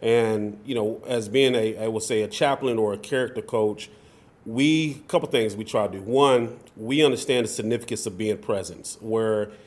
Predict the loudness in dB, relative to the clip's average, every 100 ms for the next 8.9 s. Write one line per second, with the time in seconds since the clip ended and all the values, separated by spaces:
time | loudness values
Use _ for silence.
0 | -20 -20 -20 -8 0 2 2 2 0 0
1 | 0 -2 -2 -4 2 4 4 0 0 0
2 | -2 -6 -8 -8 0 2 2 0 0 0
3 | 0 -4 -6 -8 -18 _ -2 4 6 6
4 | 6 4 0 -2 -4 -2 -2 -4 -6 -8
5 | -8 -4 -4 -4 -12 -18 -20 -20 -14 -6
6 | 2 2 4 2 4 4 4 0 -2 -6
7 | -4 2 4 4 2 2 2 0 -8 -14
8 | -20 -14 -4 -4 -2 2 4 4 0